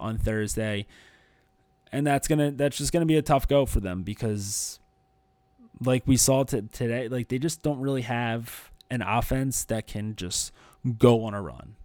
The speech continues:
right? They have an offense that can be consistent throughout, throughout a game. They have an offense that can be steady, but are they gonna go on a run where they just shit pump you for, like, five minutes straight?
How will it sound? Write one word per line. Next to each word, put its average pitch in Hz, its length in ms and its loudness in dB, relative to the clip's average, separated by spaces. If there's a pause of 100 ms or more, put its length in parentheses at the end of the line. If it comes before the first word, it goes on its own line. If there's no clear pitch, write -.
(160)
right? 117 220 -2
They 127 100 -2
have 147 220 -2
an 180 80 0
offense 156 440 -2
that 135 160 -2
can 127 140 -2
be 117 460 0 (300)
consistent 151 760 2 (100)
throughout, 143 480 2
throughout 160 280 8
a 156 40 0
game. 160 360 0
They 110 100 -2
have 123 260 -2
an 135 100 -2
offense 135 560 -2
that 113 140 -2
can 117 120 -4
be 98 100 -6
steady, 160 560 2 (680)
but - 100 8
are 127 100 2
they 117 120 0
gonna 139 220 0
go 143 260 4
on 123 80 0
a 113 80 0
run 113 440 -4
where 110 140 -2
they 107 200 -2
just 98 200 -6
shit - 360 -2
pump 139 220 2
you 147 160 2
for, - 140 -2
like, 104 180 -4
five 107 320 -4
minutes 110 240 -6
straight? 143 460 -4